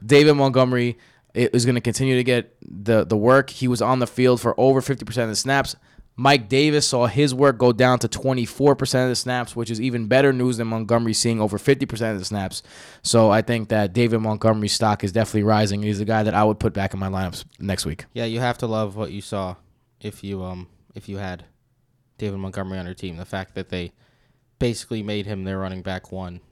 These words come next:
Speaker 2: and fairly obvious that it should be that way moving forward unless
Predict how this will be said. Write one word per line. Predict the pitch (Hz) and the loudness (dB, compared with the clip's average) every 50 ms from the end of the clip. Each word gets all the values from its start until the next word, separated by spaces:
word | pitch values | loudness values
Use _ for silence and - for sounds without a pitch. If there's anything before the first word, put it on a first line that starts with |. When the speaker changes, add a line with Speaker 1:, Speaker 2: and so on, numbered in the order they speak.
| _ _ - | _ _ -20
Speaker 2:
and | - 95 90 90 87 - _ - | -16 -14 -14 -14 -16 -18 _ -16
fairly | - - 117 113 110 107 104 | -8 -4 -2 -2 0 0 -2
obvious | 95 98 98 87 95 90 90 - | -4 -4 -6 -6 -8 -10 -10 -10
that | - 104 95 82 | -8 -8 -8 -8
it | 98 92 | -8 -10
should | - - 101 92 | -10 -12 -10 -8
be | 101 95 | -8 -8
that | 95 95 87 | -8 -6 -6
way | 95 95 92 | -6 -6 -6
moving | 90 95 92 90 90 | -6 -8 -10 -10 -12
forward | - - 95 92 90 90 90 | -12 -10 -8 -8 -8 -8 -8
unless | 92 92 90 92 - - - | -10 -10 -10 -12 -12 -14 -18